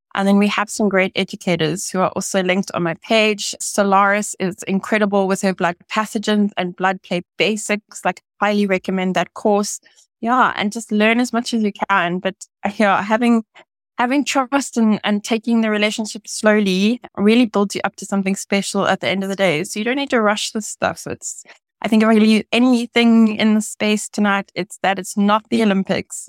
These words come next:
and that if friendship matters most in all of this.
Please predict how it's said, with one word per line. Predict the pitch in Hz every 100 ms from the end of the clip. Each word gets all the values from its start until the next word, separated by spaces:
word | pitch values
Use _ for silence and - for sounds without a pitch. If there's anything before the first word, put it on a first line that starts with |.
| -
and | 196 185 190
that | 190 170 - - - _ _ _ _ _
if | - -
friendship | 220 233 - 208
matters | 202 202 196
most | 190 190 294 - - -
in | 226
all | 214 220
of | 214
this. | 277 -